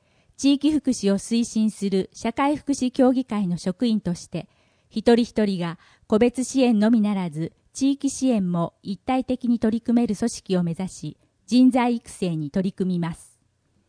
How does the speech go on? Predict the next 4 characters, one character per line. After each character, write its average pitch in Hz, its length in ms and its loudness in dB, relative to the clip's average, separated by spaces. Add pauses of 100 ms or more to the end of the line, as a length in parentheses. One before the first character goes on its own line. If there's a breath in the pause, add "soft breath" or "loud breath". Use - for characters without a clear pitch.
(1160)
重 277 280 4
点 277 260 6
目 240 240 4
標。 - 280 -4